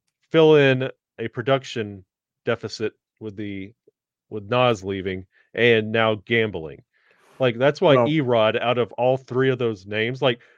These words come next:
Speaker 1: Milano, I don't know if he's leaving because he just got a new number. Like, it feels like they're really locking down and, like
Speaker 2: Oh, really? I didn't, I didn't see that.
Speaker 1: Yeah, the, I,
Speaker 2: Th-,
Speaker 1: I'm
Speaker 2: so,
Speaker 1: weird.
Speaker 2: wait,
Speaker 1: I
Speaker 2: wait.
Speaker 1: follow,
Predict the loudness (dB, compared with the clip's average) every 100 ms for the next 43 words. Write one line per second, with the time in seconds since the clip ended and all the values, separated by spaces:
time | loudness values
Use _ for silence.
0 | -4 0 2 2 2 -2 -4 _ -4 0
1 | 0 0 -2 -6 -8 -10 -8 -6 -6 -6
2 | -6 -6 -8 -8 -4 -4 -2 -4 -4 -8
3 | -8 -10 -10 -16 _ _ -10 -8 -10 -6
4 | -4 -2 -4 -2 -2 -2 -2 -10 -8 -4
5 | -4 -2 -4 -4 -10 -8 -8 -8 -10 -14
6 | -16 _ _ -12 -12 _ 2 4 6 6
7 | 6 4 4 0 -4 _ -8 -6 -6 -8
8 | -6 -6 -6 -12 _ _ _ _ -2 -2
9 | -2 -8 _ _ _ _ _ _ _ 0
10 | 0 0 -2 0 0 4 2 4 4 4
11 | 4 4 6 4